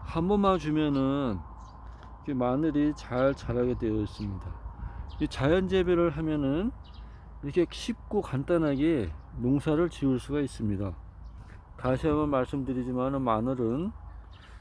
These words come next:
추비를 주는데 뭐 일 차, 이 차, 삼 차, 뭐 황산가리, 뭐 염화가리 이런 여러 가지 복잡한 거 다 필요 없고요. 복합 비료 한 번만 조금 전에 준 것처럼 그렇게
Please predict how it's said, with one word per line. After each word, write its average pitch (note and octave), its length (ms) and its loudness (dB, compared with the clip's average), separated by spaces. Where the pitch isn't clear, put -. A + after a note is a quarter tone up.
추비를 E3 480 4
주는데 C3+ 560 0
뭐 A#2 200 0
일 C#3 320 2
차, - 180 -4
이 C3 120 0
차, C#3+ 160 -6
삼 A#2 260 -6
차, G#2+ 340 -2
뭐 A#2 240 -4
황산가리, C3 840 0
뭐 A#2+ 300 0
염화가리 B2 640 2
이런 A#2+ 260 0
여러 A#2+ 200 0
가지 B2 180 0
복잡한 C#3 520 0
거 C3+ 80 4
다 A#2+ 120 0
필요 D3+ 380 -2
없고요. B2+ 580 0
복합 D#3 340 -2
비료 C#3 300 2
한 C#3 180 -6
번만 C#3 480 0
조금 C#3 260 0
전에 C3+ 180 4
준 - 180 -2
것처럼 B2+ 460 2
그렇게 C3 640 -2